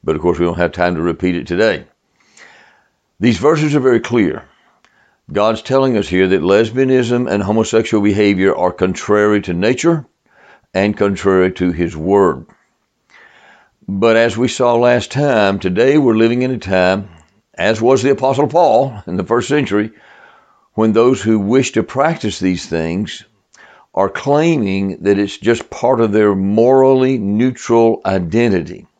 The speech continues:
simply who they are. Now, Christians who believe in God's Word must say, we don't have any choice about this, we must say, "No. We love you very much.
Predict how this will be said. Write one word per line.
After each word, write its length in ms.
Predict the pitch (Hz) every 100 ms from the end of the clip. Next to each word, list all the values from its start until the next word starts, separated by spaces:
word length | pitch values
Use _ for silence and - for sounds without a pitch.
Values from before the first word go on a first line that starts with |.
| _ _ -
simply 460 | - 110 101 104
who 100 | 101
they 200 | 98 95
are. 440 | 101 92 69 - - _ _ _ _ _ _ _ _ _ _ _ _ _ _ _ _ _ -
Now, 200 | 104 110
Christians 680 | - 147 165 - 113 101 92
who 120 | 107
believe 720 | 101 104 107 131 135 131 -
in 220 | - 104 92
God's 340 | 113 127 113
Word 540 | 143 135 92 101 - _ _ _ _ - _ -
must 520 | 95 113 143 147 -
say, 300 | - 151 120
we 140 | 95
don't 80 | 120
have 80 | 143
any 100 | 131
choice 300 | - 151 110
about 180 | 98 90
this, 220 | 104 92
we 140 | 110
must 220 | 120 120 -
say, 140 | 110
"No. 600 | 123 147 135 82 - - _ _ _ _ _ _ _ _ _ - -
We 160 | 87
love 220 | 87 101 117
you 80 |
very 240 | 127 139 156
much. 680 | 160 131 98 - - -